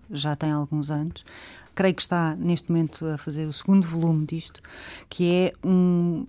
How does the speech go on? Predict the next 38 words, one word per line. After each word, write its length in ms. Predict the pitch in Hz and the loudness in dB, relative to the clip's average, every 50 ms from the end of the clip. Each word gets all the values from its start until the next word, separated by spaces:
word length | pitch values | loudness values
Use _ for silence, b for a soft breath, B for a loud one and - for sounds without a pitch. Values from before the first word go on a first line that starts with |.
| - | -4
é 80 | - 175 | 0 2
uma 120 | 180 180 | 2 2
fantasia, 560 | - - 185 185 - 175 156 170 175 196 196 | 4 2 2 2 4 2 2 2 2 2 2
é 40 | 190 | 4
um 80 | 175 175 | 6 8
mundo 220 | 175 175 170 156 | 8 8 8 6
de 60 | - | 2
fantasia. 500 | - - 170 - - 165 156 165 170 185 | 0 -2 -2 -2 -2 -2 -2 0 0 2
Não 160 | 185 185 190 185 | 4 4 4 6
posso 240 | - 202 190 - | 6 4 4 4
dizer 240 | - 196 180 175 185 | 2 0 0 0 0
que 80 | 180 - | -2 -2
seja 220 | - 180 165 170 | -2 0 0 2
um 80 | 170 165 | 2 2
livro 200 | 165 170 - - | 2 0 -2 -2
para 420 | - - 160 156 160 160 156 151 147 | -2 0 0 2 2 2 2 0 0
crianças, 460 | - - 170 170 165 156 151 - 160 143 | 0 2 4 6 6 6 4 4 0 -4
porque 140 | - - | 0 2
não 120 | 156 156 170 | 4 6 6
é 80 | 190 | 8
um 60 | 196 175 | 6 6
livro 180 | 156 160 - | 4 2 -2
para 120 | - 160 - | -6 -8 -4
crianças, 420 | - 147 156 160 170 - 170 151 | -2 0 0 0 0 0 -2 0
é 80 | 156 156 | 2 2
um 40 | |
livro 120 | 160 156 - | 0 0 0
para 80 | - | -2
qualquer 320 | 160 - 180 160 - 160 151 | 0 0 0 0 0 -2 -2
pessoa, 340 | - - - - 156 165 175 B B B B B B B B B B | -2 -4 -4 -4 -4 -6 -8 B B B B B B B B B B
ah, 160 | - 180 180 - | 0 0 2 2
e 80 | - 196 | 2 2
que 80 | - | 4
é 60 | 196 | 8
muito, 340 | 185 180 190 196 190 185 - | 10 10 10 10 10 8 6
muito, 260 | 185 180 170 156 - | 4 4 4 4 4
muito 200 | 175 170 156 - | 4 2 4 2
interessante. 560 | 170 151 - - - 143 131 127 - - - | 0 -2 -2 -4 -6 -6 -8 -8 -12 -16 -20